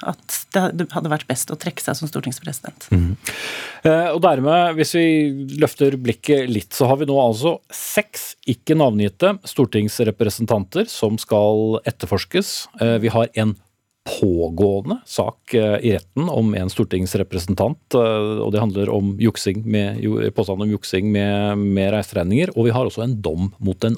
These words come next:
Speaker 2: annen stortingsrepresentant, eh, for det samme. Det er litt av en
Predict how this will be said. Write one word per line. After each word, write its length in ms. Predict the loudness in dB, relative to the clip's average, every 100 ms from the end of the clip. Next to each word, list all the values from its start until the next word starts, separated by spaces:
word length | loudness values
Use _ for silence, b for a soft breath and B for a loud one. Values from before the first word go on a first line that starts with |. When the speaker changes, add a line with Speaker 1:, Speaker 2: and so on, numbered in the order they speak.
| _
Speaker 2:
annen 440 | 0 2 0 -10 -14
stortingsrepresentant, 1500 | -8 -8 -6 -6 -6 -6 -4 -4 -4 -2 -2 -2 -4 -4 -2
eh, 440 | -2 0 -2 -4
for 200 | -4 -2
det 160 | -2 -2
samme. 400 | -2 -2 -2 -2 B B B B B B
Det 200 | -4 -2 0
er 160 | -2
litt 220 | -4 -6 -6
av 160 | -2
en 220 | 0 0